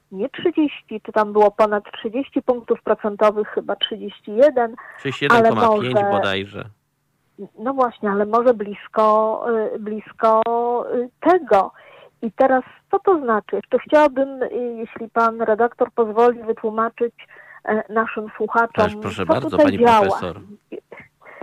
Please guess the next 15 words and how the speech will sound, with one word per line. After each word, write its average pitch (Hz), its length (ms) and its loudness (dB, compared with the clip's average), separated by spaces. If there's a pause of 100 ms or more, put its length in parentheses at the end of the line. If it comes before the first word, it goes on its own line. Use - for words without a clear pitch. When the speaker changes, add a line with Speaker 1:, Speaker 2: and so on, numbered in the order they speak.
(120)
Speaker 1:
Jaki 277 360 2
tu 302 160 -2
działa 240 360 4
mechanizm? 208 880 -6 (300)
O, - 160 0
otóż 233 360 -4 (320)
działa 320 300 2
tutaj 277 440 0 (140)
mechanizm 262 840 -2
tak 220 260 0
zwanego 240 560 0 (280)
społecznego 240 920 0
dowodu 220 500 0 (120)
słuszności. 202 840 -10 (1080)
I 233 200 0